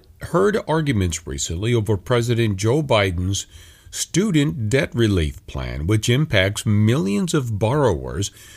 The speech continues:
who could see their loans wiped away or even reduced to nothing. The debt forgiveness plan announced this past August would cancel ten thousand dollars in federal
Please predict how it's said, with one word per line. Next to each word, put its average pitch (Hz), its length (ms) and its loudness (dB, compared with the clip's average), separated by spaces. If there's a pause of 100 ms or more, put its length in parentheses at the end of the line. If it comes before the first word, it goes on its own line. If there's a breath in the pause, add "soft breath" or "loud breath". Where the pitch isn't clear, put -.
(280 loud breath)
who 123 120 2
could 123 600 0 (200)
see 139 320 2
their 123 240 4
loans 123 440 2
wiped 95 440 -2
away 123 400 2
or 120 340 0 (460)
even 127 400 0
reduced 110 840 0
to 110 160 -2
nothing. 107 480 -4 (1080 loud breath)
The 113 200 4
debt 165 280 0
forgiveness 101 640 -2
plan 52 480 -12
announced 98 500 -2
this 110 160 0
past 95 460 -4
August 65 400 -6
would 113 180 0
cancel 120 480 -2
ten 143 320 -2
thousand 139 480 0
dollars 95 540 0
in 82 120 0
federal 127 600 0